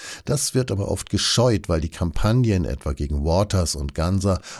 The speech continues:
auf einer emotionalen Moral beruhen, die einer sachlichen und juristischen Betrachtung wahrscheinlich nicht standhalten würden.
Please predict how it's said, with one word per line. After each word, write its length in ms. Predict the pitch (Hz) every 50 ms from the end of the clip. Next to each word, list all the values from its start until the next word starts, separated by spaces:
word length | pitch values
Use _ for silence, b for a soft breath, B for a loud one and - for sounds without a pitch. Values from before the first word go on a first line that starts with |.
| B
auf 140 | B 120 110
einer 280 | 123 117 113 117 - -
emotionalen 800 | 135 131 117 113 113 - - - 113 107 107 101 104 101 101 98
Moral 540 | 98 95 98 95 92 92 101 120 127 120
beruhen, 600 | 104 92 87 80 71 87 90 95 101 98 90 80 76 B B B B B
die 140 | - 95 73
einer 180 | - 69 73
sachlichen 560 | 78 80 87 101 - - - - 78 - 85 78
und 300 | - 101 139 156 - -
juristischen 580 | 71 69 73 120 139 - - - 92 - 85
Betrachtung 580 | 76 78 - - - 101 98 - - 82 76 -
wahrscheinlich 560 | 80 78 - - 110 127 127 104 - 80 -
nicht 260 | 95 104 95 - -
standhalten 680 | - - - 101 107 110 - - 78 - - - - -
würden. 360 | 82 73 - - - 76 -